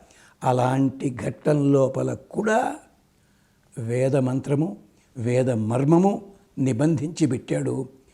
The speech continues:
వ్యాస భగవానుడు. అందుకనే మన పూర్వకాలంలో ఊళ్ళో ఎక్కడైనా యజ్ఞాలు జరిగితే ఆ యజ్ఞ ప్రాంతాన్ని సుమారు ఏడాది పాటు అలాగే ఉంచేవారు. ఎంచేత ఎవరినో వచ్చి ఆ ప్రాంతం దండం పెట్టుకుంటారని చెప్పి.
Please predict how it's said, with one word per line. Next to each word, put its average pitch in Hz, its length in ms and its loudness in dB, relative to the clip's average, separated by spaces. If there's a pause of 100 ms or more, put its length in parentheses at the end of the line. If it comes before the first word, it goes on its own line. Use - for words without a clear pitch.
(200)
వ్యాస 123 440 -2
భగవానుడు. 120 760 -6 (480)
అందుకనే 147 480 2
మన 131 240 0
పూర్వకాలంలో 143 920 2 (340)
ఊళ్ళో 160 320 8
ఎక్కడైనా 147 520 4 (300)
యజ్ఞాలు 147 460 6
జరిగితే 139 540 4 (300)
ఆ 135 80 2
యజ్ఞ 139 420 2
ప్రాంతాన్ని 151 800 2 (360)
సుమారు 196 340 4
ఏడాది 147 540 4
పాటు 151 220 0
అలాగే 190 340 2
ఉంచేవారు. 143 520 -2 (360)
ఎంచేత 151 540 -2 (280)
ఎవరినో 131 340 2
వచ్చి 175 300 -4 (200)
ఆ 131 40 0
ప్రాంతం 135 500 0
దండం 185 320 2
పెట్టుకుంటారని 131 640 -4
చెప్పి. - 580 -18